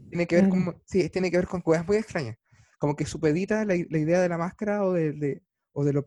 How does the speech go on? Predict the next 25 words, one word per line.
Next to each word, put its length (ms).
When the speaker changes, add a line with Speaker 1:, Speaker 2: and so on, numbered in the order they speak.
Speaker 1:
de 160
la 140
violencia 680
como 260
a 100
un 120
estrado 540
Speaker 2:
Ujú. 80
Speaker 1:
como 340
íntimo, 420
¿cachai? 400
Como 140
que 80
no 80
se 100
mete 220
Speaker 2:
Mm. 40
Speaker 1:
si, 100
si 140
ustedes 240
se 120
pegan 300
en 80
la 100
casa, 280